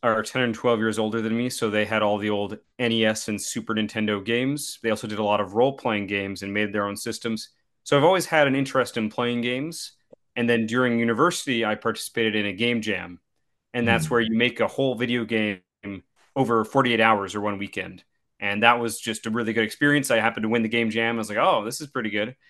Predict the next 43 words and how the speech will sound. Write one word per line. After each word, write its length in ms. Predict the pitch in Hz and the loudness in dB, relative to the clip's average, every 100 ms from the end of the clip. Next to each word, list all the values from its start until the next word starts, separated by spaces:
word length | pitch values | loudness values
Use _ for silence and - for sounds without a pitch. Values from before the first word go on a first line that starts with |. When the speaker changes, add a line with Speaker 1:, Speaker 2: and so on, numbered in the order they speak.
| _ _ - | _ _ 2
Speaker 1:
Uh, 280 | 117 110 - | 6 6 4
so 160 | 135 | 0
then 100 | 123 | 2
I 60 | 123 | 2
started 300 | 120 120 110 | 4 4 4
doing 220 | 117 113 | 0 4
that 260 | 110 107 - _ _ _ - | 4 4 2 _ _ _ 0
in 100 | 135 | 2
my 120 | 120 | 2
spare 280 | - 120 110 | 2 2 2
time. 480 | 113 107 101 104 - _ _ _ _ _ - | 2 0 0 -4 -10 _ _ _ _ _ 0
Uh, 60 | |
I 180 | 101 95 | 2 2
then 240 | 107 110 110 | 2 2 2
went 100 | 110 | 2
on 200 | 107 107 | 2 -2
to 100 | 107 | 0
get 140 | 110 | 2
a 120 | 107 | 0
degree 380 | 117 113 113 120 | -2 -6 -2 0
in 100 | 110 | 0
computer 240 | 107 113 | -2 -6
science, 480 | 107 113 107 104 107 | -2 0 2 0 -2
a 60 | 110 | 0
master's 380 | 110 104 113 101 | 0 -2 -6 -6
degree 260 | 104 110 | -2 -2
in 60 | 104 | -2
computer 180 | 110 107 | -4 -4
science, 480 | 107 104 101 - - _ _ - | -4 -4 -6 -10 -14 _ _ -2
and 180 | 110 110 | -2 2
kept, 260 | 127 - | 2 2
I 100 | 120 | -2
kept 200 | 117 123 | 2 2
making 240 | 117 113 113 | 2 0 2
games 360 | 110 107 107 | 2 2 -2
in 80 | - | -4
my 120 | 110 | -4
spare 280 | 107 - 110 | -2 0 0
time. 400 | 107 104 98 95 _ _ _ _ - | 0 -4 -4 -8 _ _ _ _ -2
Eventually, 680 | 117 123 - 117 113 107 113 | 2 2 2 2 2 2 4
uh, 160 | 110 | 4
a 40 | - | 4
publisher 720 | - 117 113 - 110 104 104 | 2 2 2 2 2 2 0